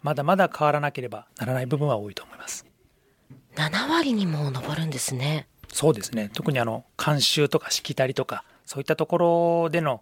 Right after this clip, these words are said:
Speaker 1: まだまだ差があるというふうに回答している方が多いですね。
Speaker 2: だいぶいろいろなところで、あの、男女の平等というのは見受けられるかなと思うんですけれども、それでもやっぱりちょっと振り返ってみると、なんとなく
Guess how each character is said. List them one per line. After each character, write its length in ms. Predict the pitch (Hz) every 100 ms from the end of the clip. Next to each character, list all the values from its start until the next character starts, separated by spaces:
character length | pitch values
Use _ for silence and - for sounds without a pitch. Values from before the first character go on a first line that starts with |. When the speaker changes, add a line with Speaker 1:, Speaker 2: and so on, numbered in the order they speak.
| _
Speaker 1:
ま 200 | 120 123
だ 80 | 120
ま 100 | 123
だ 80 | 110
差 160 | -
が 140 | - 107
あ 20 |
る 60 | -
と 140 | - _ - -
い 60 |
う 20 | 113
ふ 80 |
う 60 | 135
に 100 | 151
回 160 | - 120
答 100 | -
し 40 |
て 80 | -
い 20 |
る 60 | -
方 180 | 123
が 80 | 113
多 100 | 104 101
い 20 |
で 60 |
す 120 | - -
ね。 220 | - - _ _ _ - _ _ _ -
Speaker 2:
だ 120 | 190
い 80 | 196
ぶ 80 | 208
い 100 | 214
ろ 140 | 233
い 40 | 233
ろ 60 |
な 140 | 254 254
と 100 | 254
こ 140 | 269
ろ 140 | 277
で、 360 | 254 196 180 143 - - -
あ 100 | 160
の、 140 | 156
男 220 | 151 180
女 100 | 160
の 100 | 147
平 260 | 131 165 175
等 220 | 190 196
と 140 | - 175
い 60 |
う 20 |
の 120 | 151 151
は 240 | 143 139 -
見 100 | 147
受 160 | 156 170
け 80 | 180
ら 60 |
れ 100 | 202
る 80 | 220
か 140 | 165
な 160 | 151 160
と 100 | 143
思 160 | 160 226
う 60 |
ん 20 |
で 100 | 202 151
す 100 | -
け 100 | 151
れ 120 | 147
ど 100 | 160
も、 200 | 170 190 - - -
そ 120 | 269
れ 60 |
で 100 | 320
も 140 | 359 320
や 120 | 226
っ 20 | -
ぱ 100 | 415
り 160 | 415 302
ち 140 | -
ょ 20 |
っ 40 | 277
と 120 | -
振 160 | 214 -
り 80 | -
返 180 | - 339
っ 40 |
て 120 | -
み 80 | 247
る 60 | 180
と、 140 | 170
な 140 | 135
ん 60 | 151
と 140 | -
な 160 | 247 349
く 420 | - 294 226 151